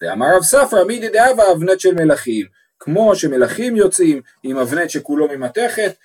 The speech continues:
מזהב, אז גם בני ישראל, כולם בני מלכים הם, ולכן מותר להם לצאת עם ה-, אה, קמרה, אפילו שהוא ממתכת. אמר לרבינה לרב אשי,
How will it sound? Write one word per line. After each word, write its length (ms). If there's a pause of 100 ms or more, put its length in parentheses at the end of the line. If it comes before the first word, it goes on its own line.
(140)
מזהב, 540 (240)
אז 240
גם 360 (200)
בני 160
ישראל, 480
כולם 320
בני 160
מלכים 440
הם, 140
ולכן 380
מותר 320
להם 200
לצאת 280
עם 160
ה-, 160 (300)
אה, 300
קמרה, 520 (140)
אפילו 300
שהוא 400
ממתכת. 560 (580)
אמר 280
לרבינה 540
לרב 240
אשי, 300